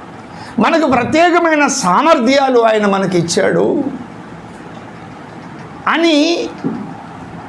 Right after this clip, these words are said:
మనం చదివిన మూల వాక్యంలో చెప్తున్నారు ఆయన. అంటే, మనం ఒక ప్రత్యేకమైన దేవుని పని చేయడానికి ప్రత్యేకించబడి దేవుని యొక్క అభిషేకాన్ని మనం పొందుకుంటే,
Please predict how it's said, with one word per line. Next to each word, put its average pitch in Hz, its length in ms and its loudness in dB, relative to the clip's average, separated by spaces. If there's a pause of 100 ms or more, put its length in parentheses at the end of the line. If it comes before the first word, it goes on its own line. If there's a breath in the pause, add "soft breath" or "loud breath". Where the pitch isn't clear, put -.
(1080)
మనం 320 280 4
చదివిన 240 400 4
మూల 202 240 4
వాక్యంలో 170 520 2
చెప్తున్నారు 170 640 2
ఆయన. 90 220 -2 (1300 loud breath)
అంటే, 320 220 4
మనం 320 260 4
ఒక 285 320 4
ప్రత్యేకమైన 311 840 4
దేవుని 277 460 4
పని 294 220 4
చేయడానికి 285 640 4
ప్రత్యేకించబడి 277 920 4
దేవుని 269 400 4
యొక్క 277 200 2
అభిషేకాన్ని 285 800 4
మనం 254 340 2
పొందుకుంటే, 147 800 0